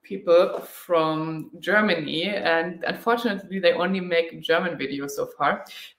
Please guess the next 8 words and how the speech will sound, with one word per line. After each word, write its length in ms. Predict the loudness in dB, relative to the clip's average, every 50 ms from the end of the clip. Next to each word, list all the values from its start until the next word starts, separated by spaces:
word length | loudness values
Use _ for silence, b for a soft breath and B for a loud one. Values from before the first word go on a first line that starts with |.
| _ 4
But 340 | 6 8 8 6 4 0 -4
if 160 | -4 -2 2
you're 160 | 2 4 4 4
German, 480 | 4 4 4 4 4 2 0 0 -2
I 160 | -2 -4 -4
can 300 | -4 -4 -6 -6 -6 -6
highly 680 | -8 -10 -12 -6 -2 -2 -2 -2 -2 -4 -4 -4 -4 -6
recommend 680 | -4 -4 -4 -4 -4 -8 -12 -8 -2 0 0 0 0 -4